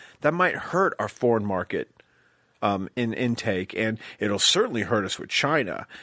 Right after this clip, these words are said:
And, well, we don't want that. So, I know,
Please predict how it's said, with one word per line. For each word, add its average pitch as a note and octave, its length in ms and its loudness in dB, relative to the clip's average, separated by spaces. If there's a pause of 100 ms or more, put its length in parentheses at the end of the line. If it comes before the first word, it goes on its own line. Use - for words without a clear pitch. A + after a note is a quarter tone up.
(140)
And, G2+ 360 -2
well, G#2+ 220 0
we B2+ 120 2
don't B2 200 4
want F2 240 -6
that. C#3+ 400 2
So, A2+ 360 2 (400)
I D4 100 2
know, E3 460 2